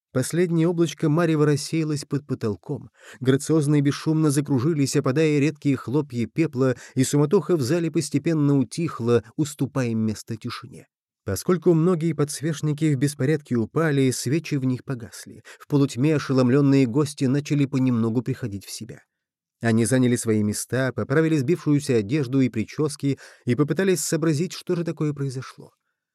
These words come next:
Заговорить никто не решался, и в наступившей тишине слово взял хранитель моста. Он поднялся на самую высокую из каменных ступеней у камина,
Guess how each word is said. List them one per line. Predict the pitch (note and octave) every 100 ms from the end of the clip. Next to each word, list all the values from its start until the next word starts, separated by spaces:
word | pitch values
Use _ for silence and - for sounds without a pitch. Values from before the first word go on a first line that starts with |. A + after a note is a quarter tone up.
| _ -
Заговорить | G#2 C3+ C#3 D3+ F#3+
никто | D#3+ D#3 D#3+
не | D3+
решался, | C3+ B2 - D#3+ - C3 A#2+ -
и | C3+
в | C3
наступившей | C#3+ D3+ D3+ F3+ E3+
тишине | E3 D#3+ D#3 C#3 F3 D#3
слово | - A#2+ E3+ D#3
взял | C#3+ B2 D3
хранитель | C#3+ - A#2 G#2 G#2
моста. | G#2 G#2+ - - _ _ _ _ _ _ -
Он | C3
поднялся | A2+ A#2 A#2 B2+ -
на | B2
самую | A#2+ C3+ C3
высокую | B2+ - C#3 C#3
из | B2
каменных | - C3+ C3 B2
ступеней | - A2+ C3+ C3+ A#2+
у | A2
камина, | A2+ G2+ C#3+ C3